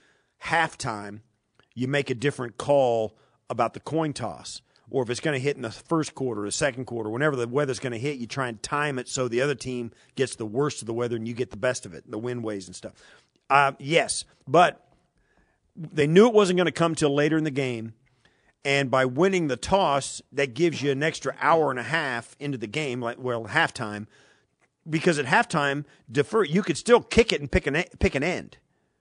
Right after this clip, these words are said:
You could still give them the ball and pick the end of the field that you want. So by winning the toss, um,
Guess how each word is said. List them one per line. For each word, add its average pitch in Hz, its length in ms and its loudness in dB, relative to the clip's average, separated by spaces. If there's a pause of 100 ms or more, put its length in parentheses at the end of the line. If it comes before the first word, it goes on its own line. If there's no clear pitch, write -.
(580)
You 160 100 -2
could 156 120 -6
still 202 180 6
give 143 360 4
them 156 220 2
the 131 60 0
ball 135 600 8 (200)
and 131 180 0
pick 180 220 0
the 135 160 0
end 156 100 2
of 131 60 0
the 117 60 -4
field 139 280 0
that 127 140 -4
you 135 160 -2
want. 123 440 -2 (640)
So 135 480 4 (280)
by 139 140 8
winning 190 340 4
the 139 80 0
toss, 139 720 2 (880)
um, 123 340 -2